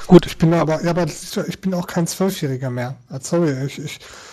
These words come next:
Speaker 1: Aber das hat wenigstens ein Design gehabt. Also ich meine, das, äh,
Speaker 2: Ja, aber auch ein Scheißdesign kann man natürlich nicht damit rausreden, dass es
Speaker 1: Ja, das
Speaker 2: Design ist.
Speaker 1: na, das ist Geschmackssache, lieber Kai. Also,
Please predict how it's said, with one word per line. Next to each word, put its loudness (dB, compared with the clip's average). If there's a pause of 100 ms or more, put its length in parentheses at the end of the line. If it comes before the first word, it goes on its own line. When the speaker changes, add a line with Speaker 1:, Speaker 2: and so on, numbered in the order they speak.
(600)
Speaker 1:
Aber 0
das 2
hat 0
wenigstens -2
ein -4
Design 0
gehabt. -2
Also -2
ich -2
meine, -2
das, -4
äh, -2
Speaker 2:
Ja, 8
aber 0
auch -2
ein -10
Scheißdesign 0
kann 0
man 2
natürlich -2
nicht -2
damit -2
rausreden, 0
dass -4
es -8
Speaker 1:
Ja, 8
das 8
Speaker 2:
Design 2
ist. -8
Speaker 1:
na, -6
das -4
ist -6
Geschmackssache, -4 (120)
lieber -2
Kai. 0
Also, 2